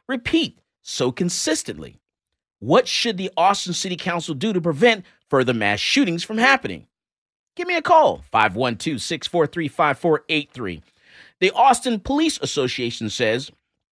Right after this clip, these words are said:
uh, they are saddened to see another mass shooting on East sixth Street last night.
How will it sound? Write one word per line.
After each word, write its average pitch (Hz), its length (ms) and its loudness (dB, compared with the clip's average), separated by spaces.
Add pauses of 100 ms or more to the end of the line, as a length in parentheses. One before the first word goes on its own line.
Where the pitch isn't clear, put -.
(340)
uh, 110 140 -6
they 180 160 0
are 165 60 4
saddened 247 420 2
to 214 80 -4
see 226 200 -4
another 170 500 2
mass 170 320 2
shooting 165 420 -4
on 143 240 -2
East 180 300 -6
sixth 190 220 -2
Street 135 320 -6 (180)
last 120 340 2
night. 113 320 -4